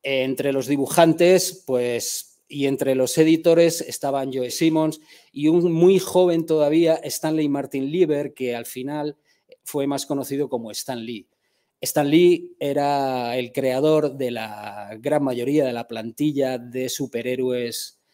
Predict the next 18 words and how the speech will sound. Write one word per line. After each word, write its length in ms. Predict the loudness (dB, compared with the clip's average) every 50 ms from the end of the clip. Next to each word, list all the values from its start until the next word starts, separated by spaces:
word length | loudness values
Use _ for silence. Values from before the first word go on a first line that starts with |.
| _ _ _
eh, 260 | -8 -4 -4 -2 -2
norteamericanos, 960 | -4 -6 -8 -6 -4 -4 -4 -2 -4 -6 -2 2 2 2 2 0 -2 -6 -8
entre 280 | -8 -8 -6 -6 -4 -4
ellos 280 | -2 -2 -2 -2 -4 -6
Spider-Man. 640 | -10 -10 -4 -4 -4 -4 -4 -8 -14 -16 -16 -18 -20 _ _ _ _ -20 _ _ _ _ _ _ _
Decirles 520 | -2 4 8 8 8 10 10 8 6 6
que 100 | 6 4
el 100 | 4 4
primero 400 | 4 2 4 6 6 8 8 8
de 80 | 8 6
estos 320 | 4 4 2 0 0 0
superhéroes 640 | -2 -2 -2 2 4 4 4 6 4 2 2 0 -4
que 460 | -4 -2 -2 0 0 0 -2 -2 -2
empieza 880 | -4 -4 -4 -4 -4 0 0 0 2 2 0 0 0 0 -2 -2 -4 -6
a 200 | -8 -8 -8 -8
aparecer 480 | -6 -6 -6 -8 -8 0 2 2 2 4
en 160 | 2 -2 -4
la 360 | -6 -6 -6 -8 -8 -10 -12